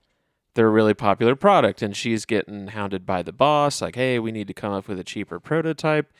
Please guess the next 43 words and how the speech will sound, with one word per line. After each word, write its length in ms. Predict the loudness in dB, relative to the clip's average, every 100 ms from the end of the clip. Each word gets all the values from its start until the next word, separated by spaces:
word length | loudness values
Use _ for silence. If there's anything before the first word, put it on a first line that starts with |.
| _ _ _ _ _
And 200 | -4 -2
meanwhile, 680 | 0 2 4 4 4 4 2
her 340 | 0 2 2
and 300 | 0 -2 -6
her 300 | -4 -2 -2
lab 460 | -2 -2 0 0 0
buddies 580 | -2 0 -6 -8 -8 -10 _ _ _ -4
are 160 | -2
working 440 | 0 -2 -2 -6 -6
on 460 | -6 -4 -6 -10 -16 _ _ _ -8
this 220 | -8 -6
new 240 | -2 -2
killer 640 | -4 -6 -4 -2 -2 -2 -4
android 920 | -6 -6 -6 -2 -2 0 -2 -4 -8 -20 _ _ _ _ -20
girl 440 | -4 2 2 2 0
robot, 680 | -2 -2 -4 -6 -8 -12 -20 _ _ _
uh, 200 | -12 -10
that 160 | -10 -14
they 120 | -16
can 220 | -16 -18 -18
use. 420 | -18 -18 -18 -20 -12
And, 680 | -8 -6 -8 -10 -14 -18 _ _ _ _ _ _ _ _ _ _ -14
uh, 260 | -12 -12 -10
something 300 | -10 -10 -10
goes 280 | -10 -6 0
wrong. 580 | 2 2 0 -2 -6 -6
The 100 | -6
guy 220 | -6 -6
gets 220 | -10 -8
mad, 360 | -4 -2 -2 -4
says, 140 | -4
"No, 260 | 0 2 2
don't, 160 | 0
you 100 | -2 -6
can't 200 | -6 -4
use 140 | -6
this 160 | -6 -10
anymore. 320 | -10 -10 -10
You 80 | -10
gotta 180 | -10 -12
do 120 | -12
my 160 | -12 -16
prototype." 600 | -14 -14 -14 -16 -16